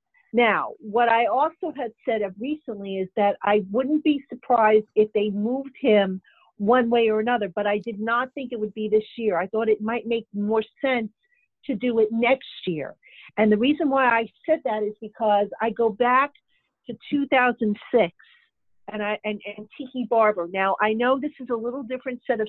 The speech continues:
circumstances, but Giant fans will probably remember this.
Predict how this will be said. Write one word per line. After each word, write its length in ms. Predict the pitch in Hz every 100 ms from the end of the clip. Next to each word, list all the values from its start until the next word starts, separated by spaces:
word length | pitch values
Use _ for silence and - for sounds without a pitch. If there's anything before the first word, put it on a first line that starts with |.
| -
circumstances, 960 | 285 285 240 - 208 196 196 196 196 185 - - - _
but 300 | - 214 202 - _ 208
Giant 400 | 254 247 269 262
fans 240 | 262 240 208
will 200 | 214 214
probably 400 | 262 233 214 220
remember 380 | 208 214 247 240
this. 200 | 202